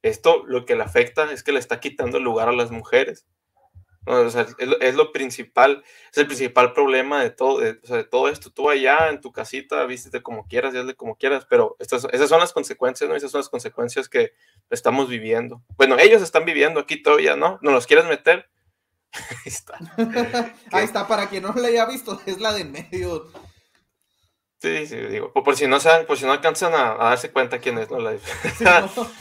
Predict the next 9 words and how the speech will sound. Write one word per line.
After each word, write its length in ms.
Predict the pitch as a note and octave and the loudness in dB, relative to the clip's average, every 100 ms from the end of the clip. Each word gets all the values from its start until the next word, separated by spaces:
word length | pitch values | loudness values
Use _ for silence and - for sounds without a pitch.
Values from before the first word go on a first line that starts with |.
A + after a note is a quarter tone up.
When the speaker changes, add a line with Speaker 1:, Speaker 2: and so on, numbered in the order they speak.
| - - - _ - | -20 -20 -20 _ -10
Speaker 2:
Está, 260 | G#3+ A3 G3+ | -10 -6 -8
está, 60 | G3 F3+ | -8 2
Speaker 1:
Pero 260 | C#3 C3+ | 4 4
Speaker 2:
está 220 | A#2+ - | 2 -6
difícil. 720 | E3 F#3+ F3+ F3+ E3+ D3+ _ _ | -8 -8 -12 -14 -14 -18 _ _
Speaker 1:
este, 220 | _ - - - - _ _ _ _ _ _ _ _ _ - | _ -20 -20 -20 -20 _ _ _ _ _ _ _ _ _ 0
payasos, 580 | - G2+ - - A#2+ - | 2 2 -4 -8 -8 -8
o 60 | |
sea 360 | A#2 A#2 G#2+ G2+ | -8 -4 -6 -8